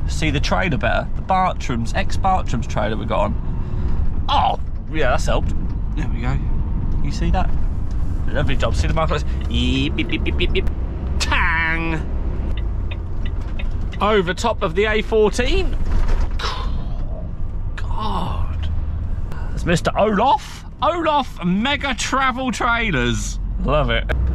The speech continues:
What a beautiful morning for trucking, though. We got on this A fourteen, and this is where we'll sit for the next, whew, hour or so.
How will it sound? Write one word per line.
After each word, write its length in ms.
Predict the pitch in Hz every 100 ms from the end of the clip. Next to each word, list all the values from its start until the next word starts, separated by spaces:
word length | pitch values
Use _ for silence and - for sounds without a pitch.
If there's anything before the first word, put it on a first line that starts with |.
| -
What 200 | 156 -
a 40 |
beautiful 1080 | - 254 320 359 370 359 226 175 147 180 160
morning 460 | 175 180 151 131
for 100 | 120
trucking, 600 | 127 - 170 - 95 104 101
though. 280 | 110 143 170 - - - - - - - - - - - - - - -
We 100 | 127
got 200 | 143 123
on 60 | 131
this 200 | 131 147
A 160 | 139
fourteen, 600 | 123 143 135 - 170 180
and 120 | 151
this 160 | 156 156
is 80 | 143
where 200 | 156 147
we'll 180 | 151 147
sit 340 | - 190 220 -
for 120 | 165
the 100 | 160
next, 400 | 170 170 - -
whew, 280 | - 523 523 - - - - - - - - - - - -
hour 280 | - 147 165
or 40 | 147
so. 400 | - 196 220